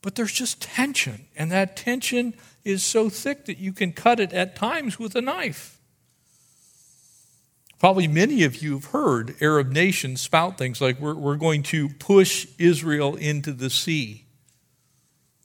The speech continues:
or, "We're going to wipe Israel from the face of the map." That's not an idle threat. That is the remnant of this hatred that still exists in the region.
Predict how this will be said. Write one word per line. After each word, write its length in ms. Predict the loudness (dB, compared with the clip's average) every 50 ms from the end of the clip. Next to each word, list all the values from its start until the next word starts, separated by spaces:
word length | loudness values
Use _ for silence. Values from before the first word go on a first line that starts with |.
| _ _ _ _ _ _ _ _ -2
or, 240 | 6 6 6 6 6
"We're 180 | 4 2 2 4
going 240 | 4 4 2 2
to 180 | 2 0 -4 -4
wipe 560 | -2 4 6 6 6 6 4 2 -2 -4 2
Israel 500 | 4 4 4 4 0 -2 0 0 0 0
from 240 | 0 -2 -4 -4 -2
the 80 | -4 -4
face 400 | 0 0 2 2 2 0 -2 -4
of 120 | -4 -6
the 80 | -6 -6
map." 440 | -2 0 0 0 0 -4 -8 -16 -20 _ _ _ _ _ _ _ _ _ _ _ _ _ _ _ _ _ _ _ _ _ _ _ _ -4
That's 360 | -4 -4 -4 -4 -8 -8 0
not 260 | 4 6 6 6 6
an 120 | 4 6 6
idle 360 | 6 6 6 4 4 2 -2
threat. 680 | -2 -6 -8 0 4 4 4 4 4 0 0 -4 -14 -20 _ _ _ _ _ _ _ _ _ _ _ _ _ _ _ _ _ _ _ _ 0
That 280 | 4 4 6 6 6
is 200 | 4 2 0 0
the 100 | -2 -2
remnant 560 | -2 0 2 2 4 4 4 2 0 -2 -2 -4
of 180 | -6 -6 -4
this 200 | -4 -4 -6 -4
hatred 480 | 0 0 0 0 0 -2 -4 -4 -4 -4
that 120 | -10 -10 -10
still 300 | -4 0 2 2 2 0
exists 500 | -4 -6 -6 -6 -6 -6 -6 -6 -4 -4
in 140 | -4 -4
the 80 | -2 -4
region. 520 | -4 -2 -4 -4 -4 -6 -10 -14 -16 -20